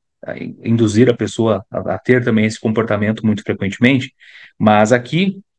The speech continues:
não significa obrigatoriamente que você tenha descoberto a traição. É, é comum, né, quando você descobre a traição, a, a relação acaba e tudo, mas às vezes a pessoa narcisista, ela te mantém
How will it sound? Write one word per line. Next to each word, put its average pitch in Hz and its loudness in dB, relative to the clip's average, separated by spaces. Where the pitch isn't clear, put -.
não 123 0
significa 139 0
obrigatoriamente 131 0
que 143 -4
você 127 -2
tenha 135 -2
descoberto 131 -2
a 120 -2
traição. 120 -2
É, 98 -6
é 107 -4
comum, 131 2
né, 139 -2
quando 95 -6
você 92 -2
descobre 110 2
a - 2
traição, 107 -2
a, - -10
a 92 -4
relação 104 0
acaba 117 2
e - 4
tudo, 131 0
mas 139 0
às 101 0
vezes 123 2
a - 4
pessoa 135 0
narcisista, 127 0
ela 123 2
te 123 -4
mantém 160 0